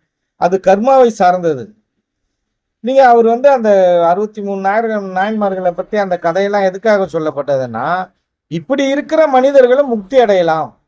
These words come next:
இந்த ஜாதியினரும் இப்படி இருக்கிறவர்களும் முக்தி அடையலாம். அறுபத்தி மூணு, அஹ், கதைகளை சொல்லியிருக்காங்க, அறுபத்தி மூணு விதமா சொல்லியிருக்காரு.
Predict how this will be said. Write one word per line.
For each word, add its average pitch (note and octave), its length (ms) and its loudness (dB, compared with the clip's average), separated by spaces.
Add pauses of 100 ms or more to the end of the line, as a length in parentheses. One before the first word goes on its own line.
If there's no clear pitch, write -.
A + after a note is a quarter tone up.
(520)
இந்த C4 360 2
ஜாதியினரும் B3 1000 0
இப்படி A3 360 -6
இருக்கிறவர்களும் C4 640 2
முக்தி A#3+ 280 -4
அடையலாம். E3+ 600 -2
அறுபத்தி C4+ 540 -4
மூணு, A3 380 0 (1080)
அஹ், C#3+ 340 -4
கதைகளை A#3 540 2
சொல்லியிருக்காங்க, D3+ 720 -8 (480)
அறுபத்தி A3+ 580 -2
மூணு G3 340 -2
விதமா A#3 680 0 (160)
சொல்லியிருக்காரு. F3+ 640 0